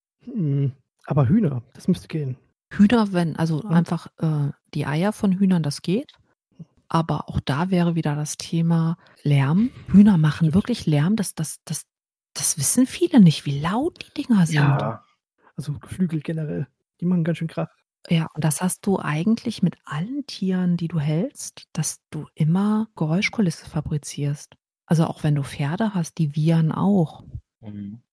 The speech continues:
Speaker 2: Oder wenn du dir tatsächlich, weiß ich nicht, irgendwo von einem verlassenen Bauernhof die letzten drei Schweine mitnimmst, die noch nicht geplündert wurden und denkst, ich rette diese Schweine und, äh, gebe ihnen ein gutes Zuhause.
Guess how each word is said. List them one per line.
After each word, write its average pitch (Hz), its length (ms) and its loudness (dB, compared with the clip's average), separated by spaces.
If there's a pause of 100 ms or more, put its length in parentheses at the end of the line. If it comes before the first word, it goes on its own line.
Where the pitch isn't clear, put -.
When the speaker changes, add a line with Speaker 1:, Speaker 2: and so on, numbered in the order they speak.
(200)
Speaker 2:
Oder 156 280 2
wenn 147 160 2
du 147 120 0
dir 143 420 -2
tatsächlich, 151 800 -4 (160)
weiß 143 160 -8
ich - 160 -4
nicht, 156 220 -2
irgendwo 151 480 0
von 151 480 -2 (340)
einem 147 180 4
verlassenen 156 520 0
Bauernhof 165 540 4
die 151 100 -2
letzten - 280 -4
drei 151 200 0
Schweine 185 420 2
mitnimmst, 156 480 2
die 156 80 -4
noch 151 100 2
nicht 156 220 0
geplündert 156 560 2
wurden 147 300 2
und 147 240 -2 (400)
denkst, 156 340 2 (540)
ich - 180 -4
rette 175 220 0
diese 160 240 -2
Schweine 165 480 -4
und, 156 280 -4
äh, 147 200 -6
gebe 170 240 -4
ihnen 156 100 0
ein 156 120 0
gutes 156 320 -6
Zuhause. 170 640 2